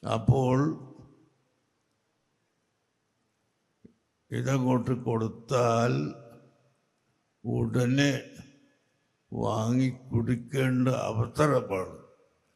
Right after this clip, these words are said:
പക്ഷേ അവർ അന്വേഷിക്കുന്നു, "നീ ആരാണ്?" അപ്പോൾ പറഞ്ഞു, "ഞാൻ ഇവിടെയുള്ള ഒരു ഹിന്ദു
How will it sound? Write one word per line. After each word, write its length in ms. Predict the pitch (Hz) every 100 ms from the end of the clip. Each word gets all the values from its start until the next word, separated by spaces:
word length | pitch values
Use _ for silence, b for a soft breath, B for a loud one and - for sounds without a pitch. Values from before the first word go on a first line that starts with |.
| _ _ _ -
പക്ഷേ 420 | 120 - 120 117 92 69 - - _ _ _ _ _ _ _ - 117
അവർ 320 | 117 131 147 143 139 - - - - _ - _ _ _ _ _ 120
അന്വേഷിക്കുന്നു, 720 | 123 131 113 123 117 117 117 110 113
"നീ 120 | 131 127 117
ആരാണ്?" 460 | 117 117 117 92 - - - _ _ _ _ _ _ _ _ _ _ _ _ _ _ - 117
അപ്പോൾ 200 | 113 123 117
പറഞ്ഞു, 320 | 120 117 139 127
"ഞാൻ 200 | 120 131 131 131 - - _ _ _ _ _ _ -
ഇവിടെയുള്ള 520 | 113 123 123 117 110 113 110
ഒരു 200 | 107 101 95 - - - _ _ _ _ _ _ - 123
ഹിന്ദു 420 | 117 113 117